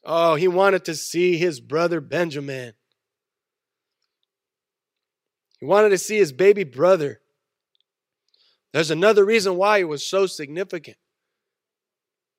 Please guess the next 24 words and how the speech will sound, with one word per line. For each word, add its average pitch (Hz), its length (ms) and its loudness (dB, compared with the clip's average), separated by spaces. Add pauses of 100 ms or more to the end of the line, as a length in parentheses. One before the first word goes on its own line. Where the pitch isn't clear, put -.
(180)
'Cause 135 160 -8
they 156 140 0
shared 180 380 -2
the 151 80 -8
same 175 420 -6
mother. 156 500 -6 (1160)
And 123 160 -18
Joseph 180 440 2
did 165 120 -8
not 180 260 -6
share 196 680 -2
this 202 360 -2
same 185 300 -4
attribute 190 680 -4
with 170 160 -6
his 165 180 -8
other 170 240 -4
brothers 170 480 0
who 175 100 -6
were 170 140 -4
half 165 320 -6
brothers 160 580 -2 (460)
from 160 200 -8
different 165 380 -6